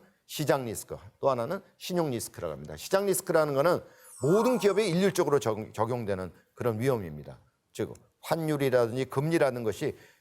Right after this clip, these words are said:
급격하게 막 변동을 하게 되면 결국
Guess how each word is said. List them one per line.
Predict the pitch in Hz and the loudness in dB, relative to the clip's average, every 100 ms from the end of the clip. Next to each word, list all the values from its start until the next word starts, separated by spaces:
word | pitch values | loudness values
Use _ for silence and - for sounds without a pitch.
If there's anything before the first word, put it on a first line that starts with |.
| - | -4
급격하게 | - - 240 - 202 190 | -4 2 2 4 2 2
막 | 160 | 2
변동을 | - 151 160 143 | 2 4 4 4
하게 | 120 113 | 0 0
되면 | 104 92 113 139 196 - _ _ _ | -2 -2 -4 -2 -4 -8 _ _ _
결국 | 110 107 131 160 - | 0 2 2 0 -4